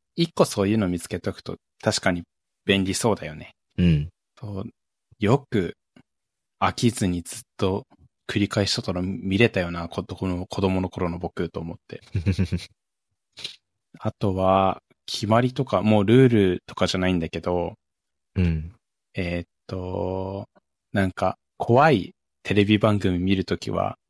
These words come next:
Speaker 1: あの、顔を手で覆い隠しながら指と指の間から見てたっていう記憶があって。
Speaker 2: <laughs>
Speaker 1: えっと、ザ・ベストハウスワン、ツー、スリーってやつと、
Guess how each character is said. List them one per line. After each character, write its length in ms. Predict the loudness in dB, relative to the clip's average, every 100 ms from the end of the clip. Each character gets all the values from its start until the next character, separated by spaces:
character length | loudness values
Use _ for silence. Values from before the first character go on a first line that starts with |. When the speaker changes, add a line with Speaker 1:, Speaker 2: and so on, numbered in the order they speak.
| _ -6
Speaker 1:
あ 120 | -4 -4
の、 400 | -6 -10 -12 -8
顔 280 | 0 2 4
を 80 | 2
手 140 | 4
で 100 | 4
覆 160 | 4 2
い 60 | 0
隠 100 | -4
し 180 | -2 0
な 80 | 0
が 140 | 0
ら 60 | 0
指 320 | 0 0 0
と 120 | 0
指 280 | 0 -2 -2
の 140 | 2
間 260 | 2 4 2
か 100 | 2
ら 100 | 0
見 140 | -2
て 100 | -4 -6
た 120 | -6
っ 40 | -6
て 100 | -12
い 60 | -10
う 60 | -6
記 160 | -4
憶 180 | -4 -4
が 140 | -4
あ 60 | -4
っ 20 | -6 _
て。 260 | -12 -12 -16 0
Speaker 2:
<laughs> 840 | 2 2 2 2 2 0 -4 -6 -10 _
Speaker 1:
え 60 | -12
っ 20 | -12 -10
と、 300 | -8 -8 -10 _ -4
ザ・ 220 | 0 2
ベ 160 | 2 0
ス 100 | 0
ト 120 | 2
ハ 140 | 4
ウ 40 | 2
ス 160 | 2
ワ 160 | 4 4
ン、 80 | 2
ツ 200 | 0 0
ー、 60 |
ス 200 | 2 0
リ 220 | 2 2
ー 20 | -2
っ 40 | -6
て 80 |
や 140 | -6 -4
つ 180 | -8 -12
と、 460 | -6 -2 -2 -6